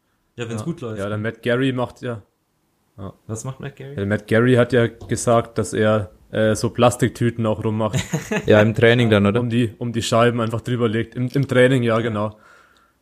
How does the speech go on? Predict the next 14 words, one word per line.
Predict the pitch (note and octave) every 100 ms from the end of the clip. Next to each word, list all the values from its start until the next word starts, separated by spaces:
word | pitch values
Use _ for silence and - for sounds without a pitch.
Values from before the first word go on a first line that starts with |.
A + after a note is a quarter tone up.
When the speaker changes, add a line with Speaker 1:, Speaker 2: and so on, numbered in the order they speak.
| _ _ _
Speaker 2:
Dann | G#2 A2
so, | A#2 G#2+
wenn | A2
halt | B2
irgendwie | B2+ C3
ein | B2
Lüfter | D3 D3+ C3+
bei | B2+
einer | B2
bestimmten | A#2+ C#3 C#3+ B2+
Zahl | A#2 A#2+
nicht | C3 A#2
mehr | A#2+
weiterkommt, | A#2 C3+ B2+ - B2+ B2